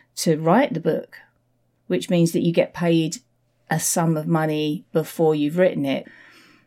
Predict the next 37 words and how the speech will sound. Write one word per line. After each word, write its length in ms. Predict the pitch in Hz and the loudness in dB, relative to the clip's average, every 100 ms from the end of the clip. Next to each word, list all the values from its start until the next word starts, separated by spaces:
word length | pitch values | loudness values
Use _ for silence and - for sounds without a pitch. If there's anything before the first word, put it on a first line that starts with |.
| _ _ 196 | _ _ 2
But 120 | 190 | 6
that 200 | 220 202 | 6 6
will 140 | 180 | 4
come 260 | 170 175 151 | 4 0 0
off 160 | 147 - | -2 -4
of 160 | 143 | -6
your, 380 | 160 147 143 - _ | -2 -2 -2 -6 _
your 240 | 233 156 147 | -2 0 2
royalties 680 | 147 147 - - - - - _ - | 0 0 -2 -6 -8 -10 -16 _ -2
in 160 | 147 | 2
the 120 | 147 139 | 2 2
end. 300 | 135 139 147 | 0 -2 -4
So 320 | - - 160 | -4 4 4
you'll 240 | 160 165 | 6 2
still 320 | 170 190 175 - | 4 4 4 4
earn 300 | 165 160 156 | 4 4 2
the 60 | 151 | -2
same 320 | - 151 151 | -4 -2 -2
amount. 440 | 160 165 147 147 | 0 0 -2 -2
It's 180 | 156 156 | -4 -4
just 240 | 165 - | -6 -6
you 80 | 165 | -4
might 220 | 147 147 | -2 -4
get 160 | 160 151 | -4 -4
an 60 | 151 | -4
upfront 500 | 147 - 143 123 - | -6 -6 -6 -6 -6
payment. 560 | 165 156 156 151 - - _ _ _ _ _ _ _ _ | -4 -2 0 -2 -4 -10 _ _ _ _ _ _ _ _
So 200 | - 220 | 2 6
the 80 | 226 | 6
cons 540 | - 240 233 240 220 | 4 6 10 10 10
of 200 | 185 170 | 6 2
going 320 | 175 156 151 | 2 2 2
traditional 500 | 147 147 143 - 147 | -2 -4 -6 -4 -4
publishing 840 | 135 143 160 135 - 147 131 139 - _ _ _ _ - | -2 -4 -4 -6 -4 -2 -2 -4 -8 _ _ _ _ -2
are 540 | 175 160 160 165 170 - _ - | 4 6 6 4 2 -4 _ -20
it 160 | - - | -16 -10
takes 400 | - 185 - | -4 -2 -2